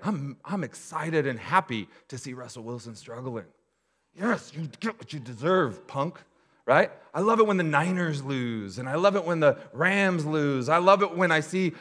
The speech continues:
my sports enemies lose, right? Think about Daniel. It's just like, those of you that don't like sports, these analogies are not hitting. That's okay. Bear with me, right? But the idea here is, of all the people Daniel could have looked at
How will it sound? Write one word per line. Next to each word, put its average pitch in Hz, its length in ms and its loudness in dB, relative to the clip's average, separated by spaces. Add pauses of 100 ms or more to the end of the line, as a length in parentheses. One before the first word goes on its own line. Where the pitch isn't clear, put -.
(120)
my 156 160 4
sports 190 500 2
enemies 143 420 -2
lose, 147 920 -4 (280)
right? 156 220 4
Think 233 140 0
about 160 220 0
Daniel. 180 400 2
It's 127 120 -2
just 147 140 -4
like, 135 180 6 (260)
those 131 140 0
of 113 80 -4
you 117 60 -2
that 113 60 -2
don't 110 160 -2
like 104 140 -2
sports, - 340 -8
these 131 260 -6 (180)
analogies 120 500 0
are 104 40 -10
not 113 380 0 (920)
hitting. 139 400 0 (460)
That's 98 160 -10
okay. 113 420 2
Bear 127 180 4
with 123 220 0
me, 82 140 -14 (280)
right? 117 240 2
But 127 140 -8
the 127 120 0
idea 139 400 0
here 110 280 -4
is, 107 280 -6
of 107 240 -10
all 151 260 4
the 180 100 -4
people 123 380 -8
Daniel 127 340 -6
could 127 140 -8
have 101 100 -8
looked 123 280 -6
at 101 200 0